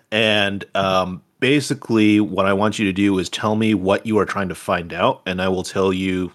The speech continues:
like, as employees of this corporation,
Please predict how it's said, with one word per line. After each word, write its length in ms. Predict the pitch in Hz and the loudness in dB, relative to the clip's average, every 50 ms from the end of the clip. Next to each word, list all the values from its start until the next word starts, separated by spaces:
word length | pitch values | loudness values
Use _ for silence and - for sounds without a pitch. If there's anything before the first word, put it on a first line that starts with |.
| _ - | _ -8
like, 320 | 95 90 85 85 - - - - - - _ _ _ - | -6 -6 -6 -6 -8 -14 -20 -20 -20 -20 _ _ _ -8
as 260 | - 92 95 101 95 - | -2 0 0 0 0 -2
employees 600 | 95 101 98 - 107 107 95 95 95 98 95 90 | -4 -6 -6 -2 0 0 0 2 0 0 0 -2
of 100 | 90 82 | -2 -4
this 140 | 95 87 | -4 -6
corporation, 920 | - - 104 95 - - - 90 87 90 90 - - 104 95 95 92 90 | -4 -2 -2 -2 -2 -4 -6 -6 -4 -4 -4 -2 -2 -2 -2 -2 -4 -6